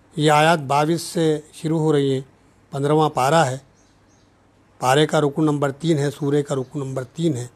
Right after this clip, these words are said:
ये चंद आयतें मैंने हवाले के तौर पे आपके सामने रखी हैं। आप जो है शख्सी तौर पर तफासिर के ज़रिए से,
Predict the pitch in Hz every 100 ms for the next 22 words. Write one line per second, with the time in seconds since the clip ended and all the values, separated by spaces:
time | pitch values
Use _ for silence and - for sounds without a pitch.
0 | _ _ _ _ _ _ _ 143 143 180
1 | 180 180 - - _ _ _ - - 202
2 | 180 - 143 151 151 156 147 143 139 -
3 | 139 151 156 - 147 139 147 131 - 127
4 | 135 127 117 165 151 180 - - - _
5 | _ - 147 175 147 151 185 208 _ _
6 | - 165 - 226 220 156 131 135 143 -
7 | _ _ _ _ _ - - 156 - 143
8 | - 185 175 139 135 147 143 139